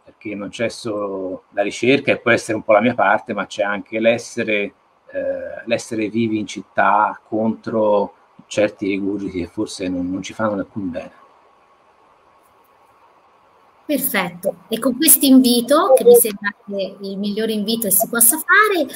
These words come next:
Speaker 2: noi chiudiamo questa dire-, diretta, ringraziamo tutte le persone che ci hanno seguito,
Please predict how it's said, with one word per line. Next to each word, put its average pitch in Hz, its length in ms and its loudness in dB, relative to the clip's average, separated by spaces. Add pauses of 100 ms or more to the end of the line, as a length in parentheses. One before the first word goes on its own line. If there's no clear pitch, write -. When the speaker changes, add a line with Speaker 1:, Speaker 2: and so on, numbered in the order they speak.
(240)
Speaker 2:
noi 262 280 6
chiudiamo 247 480 2
questa 214 260 0
dire-, 311 540 0
diretta, 247 640 0 (240)
ringraziamo 214 1200 0
tutte 233 260 -2
le 214 120 0
persone 214 720 -6
che 196 340 -6
ci 196 100 -10
hanno 196 160 -8
seguito, 381 680 0